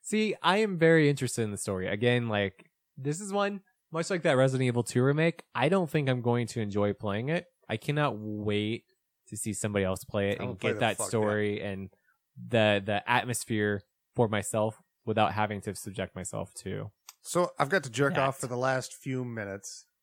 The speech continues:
Speaker 2: I wanna hear you jerk off,
Speaker 1: Oh, you wanna hear
Speaker 2: Ryan.
Speaker 1: me jerk off? All right, let's talk about, uh, Naughty Dog again.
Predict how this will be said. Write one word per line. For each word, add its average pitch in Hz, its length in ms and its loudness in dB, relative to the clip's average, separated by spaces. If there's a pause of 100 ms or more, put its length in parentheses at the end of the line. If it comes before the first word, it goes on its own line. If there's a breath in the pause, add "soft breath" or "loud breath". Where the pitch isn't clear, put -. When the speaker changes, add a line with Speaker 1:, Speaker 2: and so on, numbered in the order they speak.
(260)
Speaker 2:
I 156 60 -8
wanna 175 140 -6
hear 165 120 -6
you 175 160 -10
jerk 98 260 -10
off, 87 80 -10
Speaker 1:
Oh, 208 60 4
you 247 100 4
wanna 226 100 4
hear 202 80 6
Speaker 2:
Ryan. 214 40 -4
Speaker 1:
me 226 80 -2
jerk 226 180 -4
off? 233 180 -6
All - 80 -6
right, 185 200 6
let's 180 160 4
talk 202 120 6
about, 180 300 4
uh, 156 180 6
Naughty 151 260 4
Dog 104 240 4
again. 87 320 -4